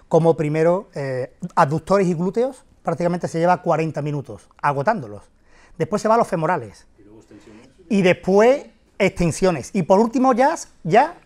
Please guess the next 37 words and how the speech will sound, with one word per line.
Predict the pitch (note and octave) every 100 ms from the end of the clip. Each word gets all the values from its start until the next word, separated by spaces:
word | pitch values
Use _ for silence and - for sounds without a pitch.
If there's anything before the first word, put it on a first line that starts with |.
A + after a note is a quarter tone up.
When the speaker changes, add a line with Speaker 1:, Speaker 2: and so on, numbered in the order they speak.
| -
Speaker 1:
la | F3
sentadilla, | E3 F3 E3+ F#3 A#3+
la | A#3
jaque | F#3 A#3+ A#3
y |
la | E3+
prensa. | G3 E3+
Efectivamente, | C3 C3+ F#3 G#3 G#3+ A#2 - - -
si | - D3
tú | F3 G#3+ -
alcanzas | - F#3 G#3+ E3+ F#3
un | F3+
peso, | A#3 - B2+
coges | F3 E3+
un | F3
peso | D#3 - - - - - -
en | C#3
el | C#3
que... | C3 C3+ C3 _ _ _ _
Eh, | - C#3 C3+ C#3 _ _ -
yo | E3
siempre | G3 E3+ F#3+ G#3
soy | - F3 E3
brusco, | D#3+ - G#2 -
te | - E3+
quito | A3 A3
el | G3
glúteo, | A3+ A3+ C#3 G2+ - -
te | E3
quito | E3+ G3
el | G3+
aductor | G3 F#3 G#3
y | D3+
te | C#3
quito | D#3+ F#3+
el |
femoral, | F#3+ F#3+ F#3 G3+